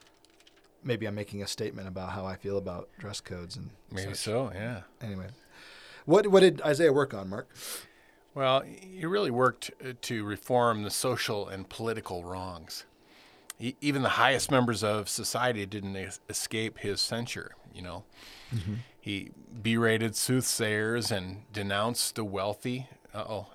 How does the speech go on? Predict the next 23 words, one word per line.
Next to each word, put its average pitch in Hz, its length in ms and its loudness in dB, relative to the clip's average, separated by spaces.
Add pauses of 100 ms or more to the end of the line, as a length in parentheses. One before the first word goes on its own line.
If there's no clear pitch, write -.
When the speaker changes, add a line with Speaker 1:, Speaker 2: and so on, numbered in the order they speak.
Speaker 2:
he'd 95 180 -12
be 95 100 -10
hard 95 240 -6
on 95 120 -10
those 92 200 -8
fancy 101 320 -8
dress 101 240 -8
pe-, 104 140 -12
preachers, 98 480 -10
wouldn't 95 200 -8
Speaker 1:
That's - 60 -10
Speaker 2:
he? 92 60 -8
Speaker 1:
right. 107 240 -4 (440)
Speaker 2:
Uh, 87 300 -2 (520)
influential 135 580 4
people 127 380 2
who 117 100 4
ignored 110 500 4
the 113 80 -4
responsibilities 104 1080 -2
of 95 100 -6
their 95 140 -4
position. 101 680 -6